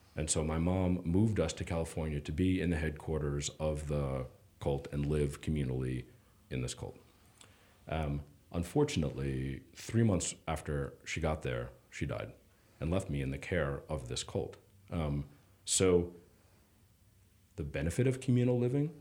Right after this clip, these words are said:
is that there's community. And I think a lot of kids who have a parent die when they're young have it much worse than I did. I was in a community of people who actually took care of me. Um, she knew some people who were there. They acted as my guardians.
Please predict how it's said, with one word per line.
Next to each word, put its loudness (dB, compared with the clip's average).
is 2
that 0
there's 0
community. 2
And 0
I 0
think -4
a -2
lot 0
of -2
kids -4
who -4
have -4
a -6
parent -6
die -2
when -2
they're -4
young -6
have -2
it -6
much 2
worse -2
than -2
I 0
did. -2
I 4
was 2
in 0
a 0
community 0
of -2
people -2
who 0
actually -4
took 0
care 2
of 0
me. -6
Um, 0
she 0
knew 4
some 2
people -4
who 0
were 0
there. 0
They -2
acted -4
as -4
my -4
guardians. -2